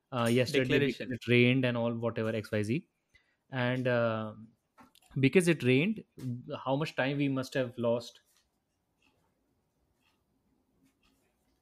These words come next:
Speaker 2: उसने बोला कि, uh, Tim Payne must be wondering, uh, if he could have declared an hour earlier the other day। <laughs> ऐसे, "क्या?" और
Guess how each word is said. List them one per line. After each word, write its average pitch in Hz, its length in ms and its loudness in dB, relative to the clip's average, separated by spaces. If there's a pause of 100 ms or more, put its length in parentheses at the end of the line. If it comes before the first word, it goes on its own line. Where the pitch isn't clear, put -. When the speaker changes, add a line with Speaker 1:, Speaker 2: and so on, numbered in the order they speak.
(580)
Speaker 2:
उसने - 160 -6
बोला 151 220 4
कि, 175 360 2
uh, 139 560 0 (100)
Tim 170 160 2
Payne 196 280 4
must 175 100 4
be 175 100 4
wondering, 160 380 2 (500)
uh, 127 340 2
if 123 100 -6
he 170 140 2
could 165 100 6
have 151 100 4
declared 175 320 4
an 165 100 2
hour 170 320 8
earlier 151 240 4 (800)
the 151 100 -2
other 135 180 2
day। 139 280 2 (220)
<laughs> - 60 -20
ऐसे, 139 280 2 (380)
"क्या?" 196 360 -2 (380)
और 220 120 8